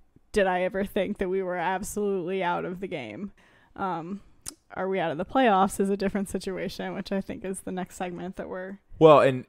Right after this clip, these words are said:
Speaker 2: i-, it is. And speaking of being out of the playoffs, uh, F C Cincinnati are officially out of the playoffs with their result tonight against Atlanta. So it is a five-horse race for the final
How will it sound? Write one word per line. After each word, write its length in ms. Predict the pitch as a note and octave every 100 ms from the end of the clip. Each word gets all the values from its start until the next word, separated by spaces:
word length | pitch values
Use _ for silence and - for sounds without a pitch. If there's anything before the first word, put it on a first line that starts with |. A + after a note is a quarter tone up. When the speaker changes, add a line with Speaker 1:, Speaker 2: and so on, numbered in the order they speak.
| _ -
Speaker 2:
i-, 40 |
it 340 | G#2+ D#2 C#3+
is. 240 | D3+ D3+ A#2+
And 160 | B2 A2+
speaking 320 | - D#3+ C#3
of 60 |
being 220 | A#2 A#2 G#2+
out 180 | G#2+
of 80 | G2+
the 40 | -
playoffs, 540 | A2 G2+ G2 F#2+ -
uh, 220 | D#2 F#2+
F 140 | F2 B2
C 140 | -
Cincinnati 600 | A2 A#2 G2+ G2+ G#2 G2+
are 200 | G2+ F#2
officially 460 | F2 - E3+ A#2 G2+
out 100 | F#2+
of 60 | F#2
the 120 | F#2
playoffs 440 | F#2+ F#2+ F#2 F2+
with 160 | F#2+ F#2
their 320 | F#2+ F#2 F#2
result 440 | F#2 F#2+ F#2+ F#2+ -
tonight 280 | G2 F#2+
against 300 | F#2+ F#2+ -
Atlanta. 480 | F#2+ - G2 F#2+ F#2+
So 240 | - G#2+ F#2+
it 100 | F#2+
is 160 | F#2
a 100 | F#2+
five-horse 1300 | F#2 - - - A#2+ C3+ E3+ F#3+ C#3 D3 C#3+ C3 -
race 560 | G#2 G2 G2 F#2+ - G2+
for 180 | - G2+
the 120 | F#2+
final 680 | - - G2+ G#2 G#2 G2